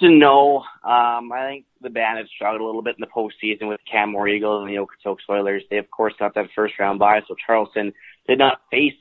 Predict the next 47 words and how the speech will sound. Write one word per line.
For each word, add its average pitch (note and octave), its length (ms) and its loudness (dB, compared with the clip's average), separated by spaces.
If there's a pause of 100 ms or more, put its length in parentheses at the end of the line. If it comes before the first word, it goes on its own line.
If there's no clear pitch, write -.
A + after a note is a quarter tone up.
as A#2+ 140 -2
many A#2+ 340 -4
shots A2+ 340 4
as G#2 180 -6
Davis G#2+ 360 -2
did. G#2+ 200 -2
He G#2+ 80 -6
wouldn't G#2+ 260 -2
have G2+ 100 -2
had G#2 180 -2
that, F#2 180 2 (240)
per - 140 -8 (140)
se, G#2 300 -2
easier G2 540 -4
first G#2 260 -2
round. F#2+ 460 2 (540)
Um, G#2 240 6
when G#2 140 -4
we E3 140 4
played D#3+ 260 2
against D3 320 -4
Pierce C#3+ 300 -6
Charlson C#3 380 -2
this B2+ 220 -10
year, B2+ 200 -4
he A#2 120 -12
played B2 280 -4
both A#2+ 260 0
games A#2 240 -2
against A2+ 380 -6
us, A2 160 2 (300)
one G#2+ 240 0
in A2 60 -2
October G#2+ 480 0
and G#2 80 -2
November. G2+ 380 -2 (280)
He E3 100 6
was F3+ 120 6 (100)
solid, C#3 400 4 (460)
um, A2+ 440 2
but A#2+ 120 2
I'm C3 100 2
not D3+ 180 2
gonna C#3+ 180 2
lie B2+ 260 4
when B2 140 -6
I A2+ 240 -6